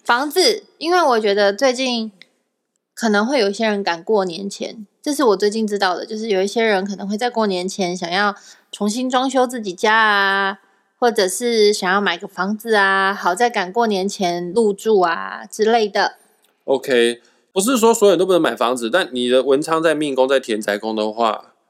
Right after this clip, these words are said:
Speaker 2: 呃，这段期间可能先避一避啊，要等到过完年之后再做这件事情会比较好一些。哦，反正就会有一些文书方面的是非，尤其在签名的时候都要特别的小心。
Speaker 1: 像装潢合约也要小心。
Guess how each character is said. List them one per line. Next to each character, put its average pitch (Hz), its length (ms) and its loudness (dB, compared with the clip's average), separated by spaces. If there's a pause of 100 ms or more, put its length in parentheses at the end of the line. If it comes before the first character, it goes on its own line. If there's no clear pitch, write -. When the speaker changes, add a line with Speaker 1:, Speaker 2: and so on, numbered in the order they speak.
(100)
Speaker 2:
呃， 131 120 -4
这 160 140 -2
段 147 180 0
期 120 180 -8
间 120 200 0
可 110 140 -10
能 104 140 -6
先 117 360 -4
避 113 220 -4
一 - 20 -8
避 117 240 -6
啊， - 100 -6
要 123 140 2
等 107 260 -8
到 117 380 0
过 147 140 2
完 110 180 0
年 104 120 -6
之 117 120 -6
后 113 80 -2
再 113 100 0
做 113 180 -2
这 110 120 -8
件 107 160 -6
事 123 180 -4
情 104 160 -8
会 120 160 -8
比 110 120 -18
较 117 180 -4
好 101 220 -14
一 110 80 -6
些。 110 400 -4 (580)
哦， 107 200 -16
反 123 140 0
正 202 120 4
就 202 160 4
会 202 120 2
有 156 80 6
一 - 20 -2
些 143 100 0
文 135 240 2
书 135 220 -4
方 120 160 0
面 123 160 -2
的 104 80 -4
是 117 240 -6
非， 110 140 -2
尤 123 120 2
其 135 160 -4
在 143 140 -2
签 139 240 -4
名 123 100 -6
的 107 120 -6
时 104 100 -8
候 120 80 -2
都 127 100 -2
要 123 120 2
特 139 160 -4
别 107 100 -6
的 104 140 -6
小 98 200 -14
心。 117 320 -6
Speaker 1:
像 262 300 -4
装 269 220 2
潢 220 180 -2
合 208 160 -2
约 202 220 2
也 180 100 0
要 170 140 0
小 - 240 -12
心。 - 240 -20